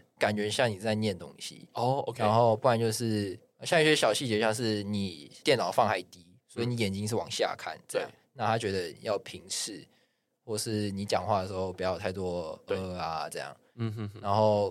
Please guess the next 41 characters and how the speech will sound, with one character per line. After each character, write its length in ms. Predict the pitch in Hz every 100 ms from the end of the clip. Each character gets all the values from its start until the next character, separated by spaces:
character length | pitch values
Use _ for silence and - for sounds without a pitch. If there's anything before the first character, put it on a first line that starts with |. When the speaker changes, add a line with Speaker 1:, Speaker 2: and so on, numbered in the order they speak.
| -
Speaker 1:
可 120 | 127
以 80 | 117
多 160 | 117
一 60 | 113
点 100 | 101
手 220 | 110 73
势。 320 | - 107 87 -
那 120 | 131
手 220 | 120 101
势 140 | 95 117
的 100 | 110
话， 140 | 104
Speaker 2:
对。 100 | 101
Speaker 1:
就 20 |
是 280 | 104 101 92
你 160 | 90 95
的 160 | 90 90
照 200 | - 110
相 160 | 104 101
机 120 | 101
要 160 | 104
摆 420 | 98 - - 90 104
好。 300 | - 95 - _ _ _ -
Speaker 2:
嗯。 200 | 104 -
Speaker 1:
他 160 | - 151
一 20 |
开 120 | 160
始 80 | 151
就 100 | 127
说 160 | 127 120
我 100 | 107
的 80 |
照 160 | 98 123
相 80 | 110
机 80 | 107
就 140 | 107
是 180 | 104 101
摆 160 | -
太 160 | 87 104
低， 380 | 92 78 78 - _
Speaker 2:
嗯。 160 | 113 98